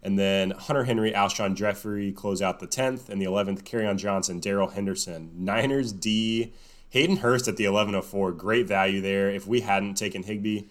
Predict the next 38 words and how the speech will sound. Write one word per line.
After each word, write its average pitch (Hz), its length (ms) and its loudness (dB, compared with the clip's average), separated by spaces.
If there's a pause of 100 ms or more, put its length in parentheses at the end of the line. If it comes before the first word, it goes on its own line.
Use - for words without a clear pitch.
(300)
I 113 80 6
probably 110 260 4
would 104 100 2
have 92 120 -4
looked 98 180 -2
for 101 140 -6
a 92 60 -2
guy 95 240 2
like 95 200 0
Hurst 98 420 -4
or 101 140 -4
Cook 95 320 -6
with 95 140 -6
our 90 100 -2
last 90 300 -4
pick, 139 200 0
like 98 160 -2
Steph - 280 -4
mentioned. 117 480 -2 (360)
Um, 101 140 2
but 110 100 6
after 113 260 4
Hurst 113 280 2
in 110 60 -2
the 104 80 0
eleventh 98 360 2
was 92 140 -2
Sammy 120 240 4
Watkins, 98 420 0
Boston 98 440 0
Scott, 117 580 -2
Bills 101 300 -2
D, 101 240 -2
Robbie 90 420 -4
Anderson, 87 400 -10
and 85 200 -10
Jared 80 420 -14 (100)
Cook. - 460 -20